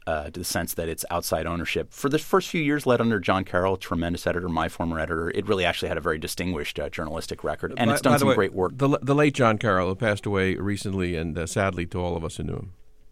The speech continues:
Speaker 1: That's exactly right. That's exactly right. And his loss, it was a reminder of what the New York, of what the Los Angeles Times, uh, is able to do, uh, when marshaling its journalistic resources and, and, and a newsroom that's very proud.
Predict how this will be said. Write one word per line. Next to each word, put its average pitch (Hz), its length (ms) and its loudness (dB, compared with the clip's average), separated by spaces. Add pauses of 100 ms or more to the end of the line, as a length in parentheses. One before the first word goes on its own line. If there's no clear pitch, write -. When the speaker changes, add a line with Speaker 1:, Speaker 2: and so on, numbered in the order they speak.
(400)
Speaker 1:
That's 90 200 -4
exactly 82 440 -4
right. 95 320 -2
That's - 180 -12
exactly 85 400 -4
right. - 260 -10 (460)
And 87 240 -2
his 110 180 2
loss, 95 360 6
it 92 120 0
was 98 140 -4
a 95 60 -2
reminder 101 500 4
of 85 140 -2
what 95 160 2
the 95 80 -2
New 92 60 0
York, 92 200 0
of 101 220 2
what 95 160 0
the 101 80 2
Los 95 240 2
Angeles 95 360 0
Times, 80 380 -6
uh, 82 160 -2
is 85 160 -4
able 85 240 -2
to 80 100 -4
do, 92 400 -2 (300)
uh, 82 220 2
when 82 240 -2
marshaling 85 480 2
its 85 160 -10
journalistic 87 500 -4
resources 80 640 -6
and, 80 240 -6
and, 80 280 -6
and 90 180 -2
a - 20 0
newsroom 92 360 0
that's 85 180 -6
very 85 260 0
proud. 104 460 2